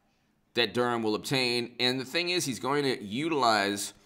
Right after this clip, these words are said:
classified data and compare the classified data he has with, and he'll compare the testimony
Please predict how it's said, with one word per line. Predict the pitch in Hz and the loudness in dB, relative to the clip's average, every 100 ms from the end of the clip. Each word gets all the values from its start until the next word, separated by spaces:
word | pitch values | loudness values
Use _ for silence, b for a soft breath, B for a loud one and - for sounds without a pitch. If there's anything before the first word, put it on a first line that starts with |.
| B | B
classified | - 139 160 143 - 107 98 | 0 4 4 2 2 2 2
data | 95 101 | 0 -2
and | 123 | -2
compare | 139 151 156 | -4 0 -2
the | |
classified | 151 135 131 - 113 | 4 2 2 0 -2
data | 107 104 | 0 -2
he | 104 107 | 0 -2
has | 104 95 90 - b b b b b _ | 0 2 0 -6 b b b b b _
with, | 98 123 123 - | 4 4 4 0
and | 139 156 156 - | 2 2 -2 0
he'll | 135 131 | 2 2
compare | 143 120 135 117 110 | -2 -4 0 2 2
the | 107 | 0
testimony | 127 - - 123 104 87 73 78 | 0 0 0 -4 -4 -4 -6 -8